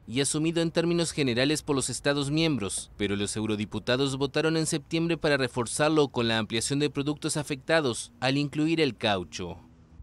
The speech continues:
El Parlamento Europeo también pidió ampliar el ámbito de aplicación de la normativa a otros ecosistemas amenazados, como la sabana del Cerrado entre Brasil, Paraguay y Bolivia,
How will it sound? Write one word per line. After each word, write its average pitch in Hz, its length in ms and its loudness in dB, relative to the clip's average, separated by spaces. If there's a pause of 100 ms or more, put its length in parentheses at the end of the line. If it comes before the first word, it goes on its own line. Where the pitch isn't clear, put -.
(260)
El 92 160 -2
Parlamento 101 580 -2
Europeo 135 500 0
también 160 320 0
pidió 165 320 0
ampliar 165 300 0
el 170 120 2
ámbito 170 360 0
de 139 80 2
aplicación 123 560 -2
de 156 80 2
la 147 100 4
normativa 143 840 0
a 139 100 2
otros 160 300 2
ecosistemas 151 680 -2
amenazados, 131 760 2
como 117 280 0
la 113 100 2
sabana 131 400 2
del 139 140 0
Cerrado 131 400 2
entre 131 240 0
Brasil, 120 360 0
Paraguay 143 520 2
y 151 60 0
Bolivia, 147 600 0